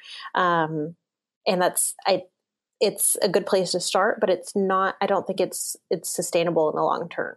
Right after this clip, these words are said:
because not everybody is gonna birth that way. And when I first started this whole Dallas Birth Guide journey in general, I was very, I started off very of the mindset, like, nobody should have a hospital birth. And I've had to grow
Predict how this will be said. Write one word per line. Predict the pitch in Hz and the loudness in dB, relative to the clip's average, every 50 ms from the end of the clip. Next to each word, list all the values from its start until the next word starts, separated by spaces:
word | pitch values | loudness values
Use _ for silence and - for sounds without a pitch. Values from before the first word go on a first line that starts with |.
| _ _ | _ _
because | _ 190 170 165 165 | _ -4 -4 -4 -2
not | 175 180 175 175 | 0 0 2 2
everybody | 180 170 170 156 156 151 156 151 | 2 0 2 0 0 2 2 2
is | 156 156 | 2 0
gonna | - 147 160 147 | -2 -4 -4 -2
birth | - 147 156 - _ | -2 -2 -4 -2 _
that | - - - - | -2 -2 0 0
way. | - - - 185 - _ - - - - - | 0 0 0 -2 -4 _ -20 -20 -20 -14 -4
And | - 190 185 175 170 175 170 170 165 - - | -2 0 2 2 2 2 0 0 0 -2 0
when | - 180 185 | 0 0 0
I | 180 180 175 | 2 0 -2
first | 175 - 180 180 170 - | 0 0 0 0 0 -2
started | - - 180 170 175 180 175 170 165 170 | -2 0 2 4 4 4 4 4 2 2
this | 165 165 156 | 0 -2 -2
whole | - - 156 | 0 -2 0
Dallas | 156 160 143 - - - | 2 2 0 0 -2 -2
Birth | - 196 220 226 233 | 0 2 2 2 2
Guide | 202 165 165 160 | 2 2 2 2
journey | 170 160 151 151 156 | 0 0 0 -2 -4
in | - - 170 | -4 -6 -2
general, | - 180 185 202 202 190 175 160 170 - - - - - - - | 0 0 2 2 2 2 2 2 0 -2 -10 -20 -20 -10 -2 0
I | 180 | 4
was | 175 175 170 | 4 4 2
very, | 170 165 180 175 175 180 175 - | 2 2 2 4 6 4 4 4
I | - 175 | 2 0
started | 170 - - - 196 196 196 180 | 0 0 0 0 2 4 4 2
off | 180 190 202 - | 2 0 2 0
very | 185 170 170 170 | 2 2 4 2
of | 160 165 | 0 0
the | 165 | -2
mindset, | 160 165 180 175 - - 165 - | -2 -2 -2 -2 -2 -2 0 2
like, | 165 160 156 - _ | 2 0 0 -4 _
nobody | - 185 180 170 175 165 156 | -2 0 2 2 2 2 0
should | 151 - 165 | 0 0 0
have | 160 143 | 2 2
a | 147 | 2
hospital | 147 147 - - - - 139 175 | 0 -2 -2 0 -2 0 0 2
birth. | - - - - 185 - - | 0 0 -2 -2 -4 -6 -4
And | - 185 | -2 0
I've | 180 180 180 | 0 0 0
had | - - 180 180 180 185 - - | 0 0 2 0 0 -2 -6 0
to | - 214 202 196 185 185 180 180 185 - _ _ _ _ _ _ _ | 2 4 4 4 4 4 2 0 -4 -12 _ _ _ _ _ _ _
grow | - - 180 175 170 165 170 175 180 185 196 | -10 -4 0 2 4 4 4 4 4 4 2